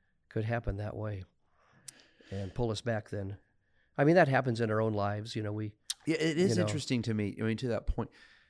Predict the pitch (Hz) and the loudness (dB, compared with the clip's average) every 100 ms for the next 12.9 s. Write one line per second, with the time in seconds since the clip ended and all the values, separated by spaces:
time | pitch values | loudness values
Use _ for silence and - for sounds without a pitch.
0 | _ - 139 117 117 - - - 104 - | _ 0 6 6 6 2 -4 -6 -6 -6
1 | - - 120 - 110 104 95 98 98 92 | -2 2 2 2 2 2 2 -2 -2 -4
2 | 101 - 104 95 95 101 92 90 - 98 | -6 -4 -4 -4 -4 -4 -6 -10 -10 -10
3 | 92 101 95 92 90 90 92 - - _ | -8 -6 -4 -4 -4 -4 -6 -10 -20 _
4 | _ _ - 113 107 101 98 95 98 92 | _ _ -2 2 2 2 0 -2 -2 -2
5 | 87 87 85 - _ 113 131 - 147 151 | -2 -6 -8 -16 _ -6 -4 -4 -6 -6
6 | 180 175 208 220 185 151 110 98 92 95 | -6 -6 -6 -6 -6 -6 -6 -4 -6 -8
7 | 101 - _ _ _ _ _ _ _ 131 | -10 -14 _ _ _ _ _ _ _ 2
8 | 131 123 135 120 123 113 107 110 113 - | 4 4 2 2 2 2 2 2 0 -2
9 | 85 85 85 101 _ _ _ _ _ _ | -4 -6 -8 -12 _ _ _ _ _ _
10 | _ _ _ _ - 107 95 92 110 101 | _ _ _ _ -2 0 0 0 -2 -2
11 | 98 95 101 92 98 95 92 104 95 - | -2 -2 -2 -2 -2 -4 -2 -2 -2 -4
12 | 92 110 95 95 101 98 101 95 90 | -2 -2 -2 -4 -4 -4 -2 -2 -2